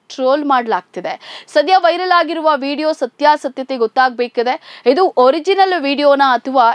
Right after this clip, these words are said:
ಎಡಿಟ್ ಮಾಡಿರುವ ವಿಡಿಯೋನಾ ಅನ್ನೋದು ಗೊತ್ತಾಗ್ಬೇಕಿದೆ. ಸದ್ಯ ಈ ವಿಡಿಯೋ ಬಗ್ಗೆ ನಟ ಜಗ್ಗೇಶ್ ಎಕ್ಸ್ ಖಾತೆಯಲ್ಲಿ ಪ್ರತಿಕ್ರಿಯಿಸಿದ್ದಾರೆ.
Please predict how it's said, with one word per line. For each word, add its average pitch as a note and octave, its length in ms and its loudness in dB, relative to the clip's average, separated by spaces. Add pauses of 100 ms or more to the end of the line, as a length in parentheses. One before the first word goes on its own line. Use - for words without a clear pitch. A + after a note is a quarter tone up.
ಎಡಿಟ್ B3+ 340 -6
ಮಾಡಿರುವ B3 500 -2
ವಿಡಿಯೋನಾ A#3+ 500 0 (100)
ಅನ್ನೋದು A3+ 420 -2 (300)
ಗೊತ್ತಾಗ್ಬೇಕಿದೆ. G3+ 1400 -2
ಸದ್ಯ E4 300 0 (160)
ಈ D#4 140 -4
ವಿಡಿಯೋ E4 340 -2
ಬಗ್ಗೆ D#4 500 -6
ನಟ C#4+ 300 0
ಜಗ್ಗೇಶ್ C#4+ 720 -4
ಎಕ್ಸ್ - 300 -8
ಖಾತೆಯಲ್ಲಿ F4+ 560 0
ಪ್ರತಿಕ್ರಿಯಿಸಿದ್ದಾರೆ. C#4+ 1040 -4